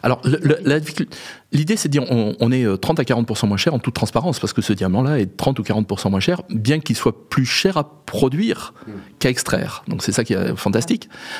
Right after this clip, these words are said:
Speaker 1: Euh, mais il y a beaucoup moins d'intermédiaires, donc c'est en toute transparence qu'on est, on, on est, on est moins cher,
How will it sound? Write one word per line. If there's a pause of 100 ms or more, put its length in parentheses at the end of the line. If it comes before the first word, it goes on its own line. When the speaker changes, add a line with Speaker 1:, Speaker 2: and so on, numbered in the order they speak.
(160)
Speaker 1:
Euh,
mais
il
y
a
beaucoup
moins
d'intermédiaires,
donc
c'est
en
toute
transparence
qu'on
est,
on,
on
est,
on
est
moins
cher,